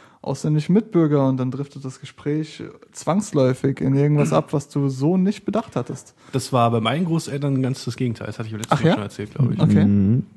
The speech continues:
Speaker 2: Wo meine, äh, Oma meinte, dass sie diesem A-F-D-Typen, der bei uns in der Ecke manchmal auftaucht, halt, äh, einfach mal in die Fresse schlagen möchte.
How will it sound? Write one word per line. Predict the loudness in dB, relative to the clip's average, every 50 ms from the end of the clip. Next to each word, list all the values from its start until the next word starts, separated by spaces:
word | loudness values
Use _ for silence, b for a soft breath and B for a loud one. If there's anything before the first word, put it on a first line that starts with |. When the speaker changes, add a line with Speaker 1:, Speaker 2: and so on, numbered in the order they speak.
| -20 _ -10
Speaker 2:
Wo | -6
meine, | -4 -2 -2 0 0 0 -2 -2 -2 -2 -2 -2 -2 -2
äh, | 0
Oma | 0 2 2 2
meinte, | 2 0 0 0 0
dass | -2 -2 -2 -4
sie | -6 -6
diesem | -6 -6 -4 -2 -2 0 0 0
A-F-D-Typen, | 0 2 2 2 2 2 2 0 -2 -2 0 0 0
der | 2 2
bei | 2 2
uns | 0 0 -2 -2
in | -2 -2
der | -2
Ecke | -2 -2 -2
manchmal | -2 -4 -4 -4 -6 -6 -6
auftaucht, | -6 -6 -6 -4 -4 -4 -4 -4 -4
halt, | -4 -4 -4 -4 -4
äh, | -4 -4 -4
einfach | -4 -6 -8 -8 -6
mal | -6 -6
in | -8
die | -8
Fresse | -8 -8 -8 -8 -6 -6
schlagen | -4 -4 -4 -4 -4
möchte. | -6 -8 -8 -8 -10